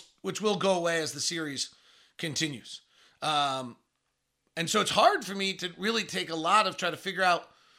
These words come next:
what's going on in this game. Um,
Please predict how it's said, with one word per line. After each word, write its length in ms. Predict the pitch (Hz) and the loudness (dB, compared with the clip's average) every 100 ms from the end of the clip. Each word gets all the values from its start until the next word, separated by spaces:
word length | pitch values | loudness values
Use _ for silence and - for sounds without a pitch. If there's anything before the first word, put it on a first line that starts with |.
| _ _ | _ _
what's 360 | 147 190 202 - | 0 2 2 0
going 340 | 196 180 170 | -4 -4 -2
on 300 | 175 190 175 | 2 2 2
in 140 | 165 160 | -4 -8
this 160 | 147 | -8
game. 480 | - 190 170 127 120 - _ _ _ 160 | -4 -2 -2 -6 -14 -18 _ _ _ -2
Um, 420 | 156 147 143 | 0 2 0